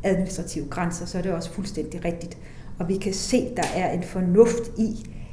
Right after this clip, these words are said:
at vi har, øh, treogtyve vandoplande i Danmark, som det hedder. Altså landet er opdelt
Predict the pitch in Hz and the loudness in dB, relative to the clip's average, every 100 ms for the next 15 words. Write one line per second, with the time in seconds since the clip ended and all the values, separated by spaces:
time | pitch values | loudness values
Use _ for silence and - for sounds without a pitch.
0 | - - 175 170 - 185 - 180 165 120 | -12 -4 -2 -2 -2 -2 -2 0 0 0
1 | 113 147 - - - - 254 180 - - | -4 -6 -8 -10 -8 0 0 0 -4 -2
2 | 185 208 - - - - 185 208 214 190 | 0 0 -4 -8 -10 -2 2 2 2 -4
3 | 160 165 160 180 175 - 180 202 214 - | -2 0 0 -2 -4 -2 2 2 2 0
4 | 196 202 208 180 143 139 - 160 196 - | -2 -2 0 0 0 -4 -4 0 2 2
5 | 202 143 - 208 214 - 190 - | 0 -2 2 2 2 -2 -2 -2